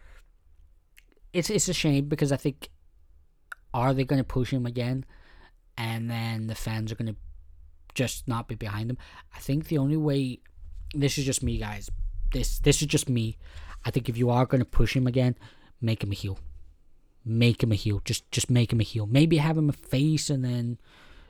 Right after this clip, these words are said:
you know, make him half face. And then make him come out as he, like, when he wins the title, make him a heel. 'Cause I think if I'm gonna be, if I'm gonna be honest with you,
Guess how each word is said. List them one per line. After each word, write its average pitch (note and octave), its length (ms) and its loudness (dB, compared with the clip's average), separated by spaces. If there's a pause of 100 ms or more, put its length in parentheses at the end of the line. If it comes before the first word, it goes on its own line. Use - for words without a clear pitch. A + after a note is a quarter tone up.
(120)
you A2+ 200 0
know, A2 540 0 (840)
make A#2+ 280 2
him C3 80 4
half A2 480 -2 (120)
face. C3+ 520 0 (1400)
And B2+ 160 2
then A#2 460 2 (640)
make A#2+ 480 2
him A2+ 120 0
come A2+ 240 -2
out A2 260 -2
as G#2+ 80 -8
he, - 180 -10 (120)
like, G#2 340 -6 (160)
when G#2+ 200 -2
he A2 60 0
wins G#2+ 240 0
the G#2+ 80 -2
title, G#2+ 380 0
make G#2 300 -4
him G2+ 240 -4 (320)
a - 20 -10
heel. G2+ 380 -8 (420)
'Cause A#2 120 -2
I A2+ 40 4
think A#2+ 420 0 (480)
if - 120 -6
I'm A#2+ 220 2
gonna A#2+ 160 2
be, A2 140 -2 (640)
if A2+ 120 -4
I'm B2 100 4
gonna C#3+ 140 8
be C3 100 6
honest A#2+ 300 2
with C3 80 2
you, C3 180 2